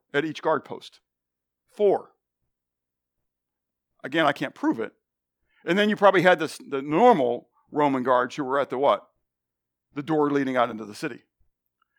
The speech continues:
But we're told there were guard posts, which meant that that was specifically for us to understand that in order for Peter to get out, <laughs> He had to go through multiple guard posts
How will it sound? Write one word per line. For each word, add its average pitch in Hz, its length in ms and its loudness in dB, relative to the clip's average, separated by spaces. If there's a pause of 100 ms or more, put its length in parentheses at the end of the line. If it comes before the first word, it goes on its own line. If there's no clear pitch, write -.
(140)
But 160 120 6
we're 160 120 -2
told 226 240 2
there 185 80 0
were 147 80 -2
guard 196 320 2
posts, - 500 -12 (540)
which 151 200 -8
meant 185 280 0
that 156 240 -2 (200)
that 165 160 0
was 165 140 -6
specifically 165 680 -6
for 165 160 -6
us 170 120 -2
to 165 100 -8
understand 156 600 -4 (300)
that 156 220 4
in 165 180 -4
order 214 240 4
for 165 160 -6
Peter 202 400 -6
to 160 100 -2
get 156 180 -2
out, 165 360 4 (2000)
<laughs> - 120 -14
He 190 80 0 (120)
had 170 200 4
to 160 80 -14
go 170 180 0
through 160 140 -4
multiple 156 460 0
guard 233 300 4
posts - 460 -8